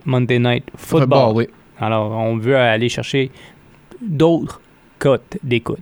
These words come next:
Speaker 2: Oui.
Speaker 1: Alors, c'est peut-être pour ça, mais, euh, en t-, c'est, moi, je trouve ça, euh, un peu difficile de changer quelque chose qui est là depuis au-dessus de trente ans.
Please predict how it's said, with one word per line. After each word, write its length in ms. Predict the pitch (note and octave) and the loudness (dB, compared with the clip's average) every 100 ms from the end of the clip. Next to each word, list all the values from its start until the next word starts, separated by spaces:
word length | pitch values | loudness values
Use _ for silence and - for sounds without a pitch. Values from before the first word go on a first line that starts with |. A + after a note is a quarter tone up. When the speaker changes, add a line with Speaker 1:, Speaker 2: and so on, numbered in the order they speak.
| - | -8
Speaker 2:
Oui. 340 | A#2+ B2 D3 F#3 | -4 2 2 0
Speaker 1:
Alors, 220 | - G#2+ G2+ | -2 -4 -4
c'est 120 | A2+ | -6
peut-être 240 | - B2+ | -2 -2
pour 180 | - A2+ | -2 -2
ça, 200 | - F#3 - - - - | 0 0 0 -14 -20 -12
mais, 400 | A#2+ B2 B2 A#2 - | -2 2 2 2 0
euh, 80 | C#3+ | -4
en 200 | A2 A#2+ | -6 -6
t-, 240 | - - - F#3+ E3 | -8 -12 -8 -8 -6
c'est, 260 | D#3+ - - | -6 -8 -6
moi, 300 | D#3+ D#3+ F3 | -2 2 2
je 80 | - | 0
trouve 200 | F3+ D3 | -2 -2
ça, 100 | D#3 | 0
euh, 480 | D#3 D3 C3+ C3 B2+ | 2 2 0 0 -2
un 40 | |
peu 160 | B2+ E3 | 0 0
difficile 380 | B2+ - E3+ D3 | -2 -2 0 2
de 140 | B2+ | 0
changer 760 | - C#3+ C3 B2 C3 D3 D3 B2+ - - - | 0 -2 0 0 0 0 0 -4 -16 -20 -4
quelque 260 | D3+ C3 | -2 0
chose 280 | B2+ D#3 D3 | 0 -2 -2
qui 140 | - B2+ | 0 0
est 80 | |
là 100 | B2 | 2
depuis 260 | C3 B2 - | 0 -2 -4
au-dessus 240 | B2+ B2 - | -4 -4 -4
de 60 | D3 | 0
trente 260 | C#3 A#2+ | 0 0
ans. 80 | B2 | -4